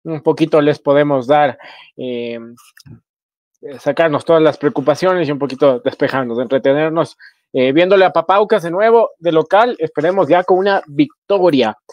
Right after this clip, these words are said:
Ya se va a estar uniendo el Cevitas. No se olviden de compartir, darle like, suscribirse en todas las redes sociales. Ya saben, hinchas del Aucas, hinchas del Aucas T V, nos pueden encontrar en YouTube, Facebook,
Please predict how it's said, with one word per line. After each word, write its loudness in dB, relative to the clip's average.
Ya 4
se -2
va 2
a 2
estar 0
uniendo 2
el 2
Cevitas. 2
No 0
se 0
olviden 4
de 2
compartir, 2
darle 4
like, 2
suscribirse 0
en -6
todas 2
las 0
redes 2
sociales. -8
Ya 2
saben, -2
hinchas -2
del 0
Aucas, 2
hinchas -6
del 0
Aucas -4
T -4
V, -2
nos -6
pueden -8
encontrar -4
en 0
YouTube, 0
Facebook, 0